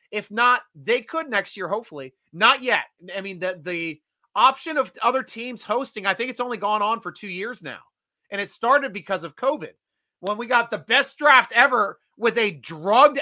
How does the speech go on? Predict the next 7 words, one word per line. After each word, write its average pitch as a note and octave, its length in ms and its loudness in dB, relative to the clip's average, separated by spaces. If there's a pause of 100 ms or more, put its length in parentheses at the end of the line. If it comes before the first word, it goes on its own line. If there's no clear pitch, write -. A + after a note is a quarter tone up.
out, A#3+ 420 8
drunk, G3 560 2 (880)
um, D#3 600 0
G-, C3+ 100 -20 (280)
Goodell, G3+ 680 4 (920)
uh, D#3+ 300 -2
sitting B3+ 460 -2